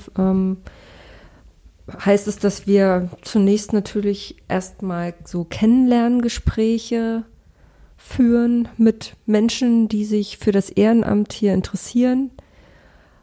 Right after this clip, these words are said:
Ähm, dann wird sozusagen eine gewisse Auswahl auch getroffen. Man guckt,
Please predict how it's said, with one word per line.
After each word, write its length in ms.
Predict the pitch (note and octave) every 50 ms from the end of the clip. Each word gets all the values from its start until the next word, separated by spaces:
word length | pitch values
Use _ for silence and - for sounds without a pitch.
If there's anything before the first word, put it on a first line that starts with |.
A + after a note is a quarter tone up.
| _ _ _ -
Ähm, 540 | G#3 G3+ G3+ G3+ G3+ G3+ G3+ G3 G3+ G3+ G3 - - - _ _ _ - -
dann 220 | G#3+ G3 G3 F#3+
wird 280 | G3 G3 G3+ G3 - -
sozusagen 640 | G3+ G3 G3+ - G#3 G3+ F#3 F#3+ F#3 G3 G3+ G#3 G#3
eine 180 | - G3 G3 G3
gewisse 680 | G#3 G3 F#3 G3+ G3+ - - G#3+ G3+ G3+ G3+ G3 G3 F#3+ - - - - - - - - - -
Auswahl 640 | - G#3 G3 G#3 B3 B3 - - A#3 A#3 A#3 A#3+ A#3+ A#3
auch 300 | - A3+ A3+ A3 - -
getroffen. 720 | A3+ - - - - G#3+ A3+ A3+ - B3+ A#3 A3+ G#3 G#3
Man 180 | G#3 G3+ G3+
guckt, 600 | - - A#3+ A3 - - - - - - - -